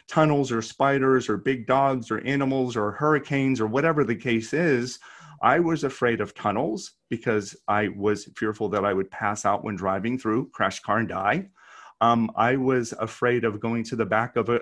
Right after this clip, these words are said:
a department store where I would not have easy access to get out and escape.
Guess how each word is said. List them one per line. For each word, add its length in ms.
a 60
department 460
store 320
where 180
I 40
would 220
not 180
have 260
easy 360
access 400
to 140
get 160
out 300
and 140
escape. 520